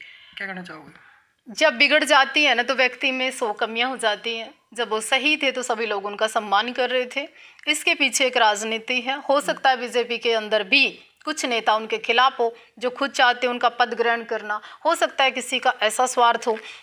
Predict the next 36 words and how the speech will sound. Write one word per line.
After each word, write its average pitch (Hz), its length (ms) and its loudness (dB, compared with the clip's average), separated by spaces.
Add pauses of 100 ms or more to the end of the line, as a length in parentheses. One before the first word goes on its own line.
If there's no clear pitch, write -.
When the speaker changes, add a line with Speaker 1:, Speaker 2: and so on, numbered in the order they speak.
(120)
Speaker 2:
हो 370 100 4
सकता 381 300 2
है 269 60 4
जो 262 140 0
लोग 240 200 2
धरने 220 260 2
पे 254 140 0
बैठे 208 280 0
हो 220 120 -2
खुद 226 200 -8
चाहते 226 340 -2
हो 220 60 -2
हमारा 208 380 4 (120)
कमांड 196 340 0
हो 208 60 -6
ऊपर। 285 260 -16 (1200)
Speaker 1:
बिल्कुल, 208 400 -12
साध्वी 226 380 -4
जी 269 200 -6
के 269 140 -2
बयानों 247 300 2
से 247 80 -8
साफ 233 280 0
झलक 196 240 -8
रहा 202 220 -4
है 208 260 -8 (580)
कि 254 60 -2 (100)
ये 277 160 2
भ्रांति 269 380 0
की 262 100 -6
जो 262 120 -2
सच 269 280 -2
है 254 100 0
वो 247 100 -4
सामने 226 340 0
आएगा, 190 380 0